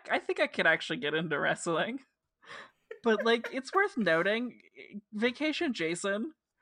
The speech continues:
is not a strong guy. Gethard does M M A, so, like,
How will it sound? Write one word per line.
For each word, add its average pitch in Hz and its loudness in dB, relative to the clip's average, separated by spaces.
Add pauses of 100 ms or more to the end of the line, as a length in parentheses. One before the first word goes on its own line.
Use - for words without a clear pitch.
(360)
is 208 0 (360)
not 185 4
a 226 2
strong 180 2
guy. 131 0
Gethard 226 4
does 214 2
M 180 0
M 156 2
A, - -2
so, 175 0
like, 156 4